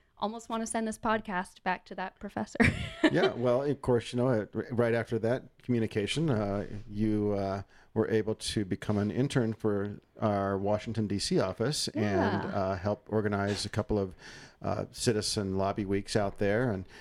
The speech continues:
Speaker 2: so, uh, I gotta say, you've, you've come a long way on public lands in two years.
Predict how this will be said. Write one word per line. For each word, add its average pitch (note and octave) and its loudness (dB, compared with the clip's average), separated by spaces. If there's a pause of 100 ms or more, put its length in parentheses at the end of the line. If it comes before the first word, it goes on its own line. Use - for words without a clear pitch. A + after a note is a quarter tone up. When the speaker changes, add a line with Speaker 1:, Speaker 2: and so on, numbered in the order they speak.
(120)
Speaker 2:
so, G#2+ 2
uh, G2 0 (140)
I G#2 0
gotta A2 2
say, C#3 2
you've, A2+ -2 (200)
you've A#2 -2
come B2+ 4
a A#2 4
long A#2 2
way B2+ 4
on A#2 0
public A2+ 2
lands A#2 2
in G2+ -2
two B2+ 0
years. A#2 0